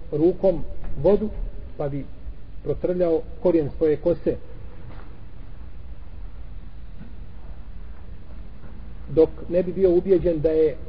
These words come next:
natopio dobro korijen kose, znači da ne ostane suho. Potom bi, kaže,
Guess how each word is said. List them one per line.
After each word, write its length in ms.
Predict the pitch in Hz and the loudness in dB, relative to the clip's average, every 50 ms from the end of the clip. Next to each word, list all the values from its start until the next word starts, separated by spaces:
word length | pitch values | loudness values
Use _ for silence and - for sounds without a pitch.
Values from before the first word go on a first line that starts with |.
| - - - - - - - - | -8 -8 -8 -8 -8 -8 -6 -4
natopio 600 | 147 131 - - 190 190 190 - 185 175 151 139 | -4 -2 2 4 4 4 4 4 4 4 6 6
dobro 260 | 127 156 151 151 - | 6 4 4 4 2
korijen 360 | - - - 165 156 147 135 | 2 4 6 6 6 6 2
kose, 440 | 131 - 160 156 139 - - 127 113 | 2 2 2 2 4 2 0 -2 -2
znači 220 | 117 123 117 - 135 | -4 -6 -6 -4 -4
da 80 | 135 | -4
ne 60 | 135 | -2
ostane 300 | 139 143 - - 165 147 | -2 -4 -2 -2 -2 -2
suho. 400 | 135 - - 170 175 160 143 117 - - - - - - - - - - - - - - - - - - - - - - - - - - - - - - - | -2 2 4 4 4 4 4 0 -2 -4 -6 -6 -6 -6 -8 -8 -8 -8 -8 -8 -8 -8 -8 -6 -6 -6 -6 -6 -8 -6 -6 -6 -6 -6 -8 -8 -6 2 4
Potom 300 | 160 175 180 - 190 175 | 6 6 6 4 2 0
bi, 80 | 160 | 0
kaže, 320 | 151 - 175 170 156 170 | 0 0 2 2 2 2